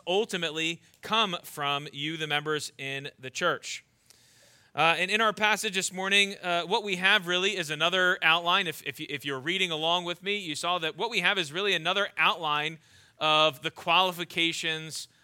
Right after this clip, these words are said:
of elders. And I, I, I've already preached, that was the first sermon in the series. I've already preached a sermon on the qualifications of elders. Hopefully, if you were paying attention, you saw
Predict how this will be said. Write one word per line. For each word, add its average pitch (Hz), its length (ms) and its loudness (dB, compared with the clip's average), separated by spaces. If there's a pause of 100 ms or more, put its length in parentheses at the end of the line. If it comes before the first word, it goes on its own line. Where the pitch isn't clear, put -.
(120)
of 147 480 2 (140)
elders. 156 760 0 (920)
And 170 240 4
I, 185 140 4
I, 185 220 4
I've 190 140 6
already 240 240 4
preached, 208 300 -4
that 220 120 2
was 190 100 2
the 160 100 -2
first 190 320 -2
sermon 202 240 0
in 202 60 -4
the 180 40 -6
series. 196 300 0
I've 151 120 0
already 208 220 2
preached - 280 -4
a - 40 -4
sermon 180 280 -4
on 160 100 -4
the 135 80 -6
qualifications 165 800 -2
of 135 80 -8
elders. 156 300 0
Hopefully, 190 280 -2
if 156 100 -2
you 170 100 -2
were 151 60 -2
paying 165 220 0
attention, 156 340 -4
you 135 60 -6
saw 151 280 -4